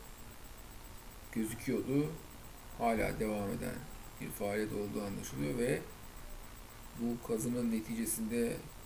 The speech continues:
binaların birbirine bitişik nizamda temelleri çıkmış. Sütun kaideleri duruyor. Benim dahi gözümle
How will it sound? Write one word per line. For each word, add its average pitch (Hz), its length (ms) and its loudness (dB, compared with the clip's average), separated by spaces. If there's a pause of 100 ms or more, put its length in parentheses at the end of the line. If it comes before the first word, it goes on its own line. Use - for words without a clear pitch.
(560)
binaların 113 600 4 (380)
birbirine 113 400 2
bitişik 117 400 -2
nizamda 107 480 2
temelleri 107 580 2
çıkmış. - 440 -4 (1000)
Sütun 123 280 0 (200)
kaideleri 104 680 2
duruyor. 107 380 4 (200)
Benim 113 280 6
dahi 104 220 2
gözümle 107 580 2